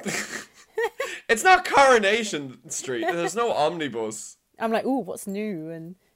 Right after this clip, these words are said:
Speaker 2: you know,
Speaker 1: Yeah.
Speaker 2: you know, "Oh, I haven't seen that one before." And then you just watch videos,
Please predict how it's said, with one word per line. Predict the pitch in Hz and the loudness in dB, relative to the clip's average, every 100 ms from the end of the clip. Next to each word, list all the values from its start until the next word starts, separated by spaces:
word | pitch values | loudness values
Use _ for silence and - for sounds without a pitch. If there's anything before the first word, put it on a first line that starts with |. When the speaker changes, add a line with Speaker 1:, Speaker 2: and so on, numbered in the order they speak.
| - | -16
Speaker 2:
you | 190 | -8
know, | 120 | -4
Speaker 1:
Yeah. | 120 113 90 _ _ _ _ _ _ _ _ | -2 -2 -6 _ _ _ _ _ _ _ _
Speaker 2:
you | 175 180 | -14 -10
know, | 156 | -2
"Oh, | 214 | 0
I | |
haven't | 240 214 | 0 0
seen | 214 | -4
that | 233 | -4
one | 185 175 | -4 -8
before." | 175 165 175 | -10 -8 -6
And | 208 | -6
then | |
you | 233 | -6
just | 226 - | -6 -4
watch | 254 - | -4 -4
videos, | 185 208 196 196 - | -6 -4 -4 -6 -10